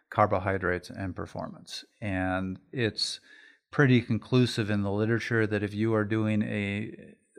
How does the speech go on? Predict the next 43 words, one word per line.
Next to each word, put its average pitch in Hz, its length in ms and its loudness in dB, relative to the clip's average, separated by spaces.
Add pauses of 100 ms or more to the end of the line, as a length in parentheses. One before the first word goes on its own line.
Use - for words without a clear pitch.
a 117 80 -4
sport 123 640 2 (340)
that 107 160 -2
has 101 400 2
high 107 260 2
intensity 113 640 -2
in 147 120 2
it, 185 180 -6 (540)
so 98 200 -4
a 98 120 0
bike 139 320 4
race, - 420 -6 (1000)
uh, 98 320 -2 (360)
yes, 117 380 0
we 110 80 -2
can 104 120 -2
talk 104 220 4
about 104 240 0
all 101 140 2
the 101 100 -2
fat 120 340 2
burning 104 300 0
when 98 140 -4
the 95 80 -6
field's 101 320 -4
going 95 280 -6
slow, 143 380 -2
but 117 140 -2
when 127 160 0
you 139 60 2
get 135 140 0
towards 120 220 0
the 113 80 -2
end 110 140 0
of 107 60 2
that 104 180 2
race, 110 340 2
or 107 100 -2
if 104 120 -2
you're 104 160 0
in 98 80 -4
a 98 80 -6
crit, 135 400 0